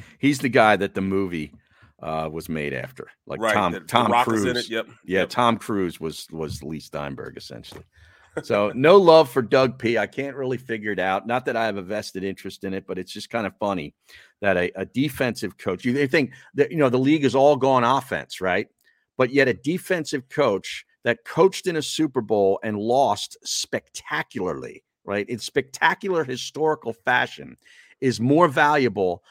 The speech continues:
Speaker 1: than a guy <laughs> who won a Super Bowl, uh, four years ago.
Speaker 2: Bro,
Speaker 1: And
Speaker 2: he
Speaker 1: he's an
Speaker 2: blew a
Speaker 1: offensive coach.
Speaker 2: Yeah, he blew a twenty-six point lead, um, from, from Dallas. He, he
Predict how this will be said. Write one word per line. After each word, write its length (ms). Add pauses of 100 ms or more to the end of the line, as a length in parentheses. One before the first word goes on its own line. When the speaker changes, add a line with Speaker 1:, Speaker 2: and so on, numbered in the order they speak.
(160)
Speaker 1:
than 180
a 60
guy 320 (120)
<laughs> 140
who 180 (160)
won 280
a 80
Super 420
Bowl, 420 (320)
uh, 220
four 300
years 240
ago. 220 (1040)
Speaker 2:
Bro, 180
Speaker 1:
And 40
Speaker 2:
he 60
Speaker 1:
he's 120
an 80
Speaker 2:
blew 200
a 20
Speaker 1:
offensive 360
coach. 460 (120)
Speaker 2:
Yeah, 320 (100)
he 140
blew 280
a 40
twenty-six 680
point 300
lead, 380
um, 260 (420)
from, 220 (160)
from 180
Dallas. 300
He, 400
he 260